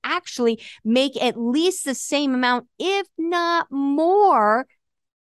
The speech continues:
on, on us in a vehicle outside the market." And again, you'd have to run the numbers, which is something we do. So I wanna be very careful for compliance. But when we look at this principle of, "I'm either gonna pay interest,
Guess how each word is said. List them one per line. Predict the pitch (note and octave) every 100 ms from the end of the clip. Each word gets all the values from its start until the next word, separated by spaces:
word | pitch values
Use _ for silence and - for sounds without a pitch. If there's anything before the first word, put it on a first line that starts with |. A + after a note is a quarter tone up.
| _ B3+
on, | D4 C#4
on | C#4 C#4
us | B3 B3 B3
in | A#3+
a | A3
vehicle | F#3+ C4+ D4+ B3 - -
outside | A#3 C#4 - - - G3+ G#3+ A#3+ D#4
the | F4+
market." | F#4 F#4+ G4 G#4 G#4+
And | F#4+ G#4+
again, | C4+ A3+ B3
you'd | B3+
have | A#3 A3+
to | B3
run | G3+ F3+ G3+ B3
the | D4+
numbers, | C#4 C4 C4+ C#4 A3+
which | G3+ G3
is | -
something | G#3+ G#3 A#3 A#3
we | C4+ B3+
do. | A3+ A3+
So | A#3
I | G#3
wanna | G#3
be | G#3+
very | G3 G3 A3+ A#3+ _
careful | - A#3+ B3 B3+
for | B3+
compliance. | - C#4 - C4 A3+ F#3+ G3+ C4 - - - - - _ _ _ _
But | D4 A3+
when | D4 C4+
we | C#4
look | B3 A3 D#4 F4
at | F#4+ -
this | D4 C#4+ -
principle | - - E4 F#4+ B3 G#3+ F3+ F3+
of, | F3+ F3+ -
"I'm | G3+ G3
either | F#3 F3
gonna | F3+ E3+
pay | - - F3+ G#3+
interest, | C#4 C#4+ D#4+ F#4 - -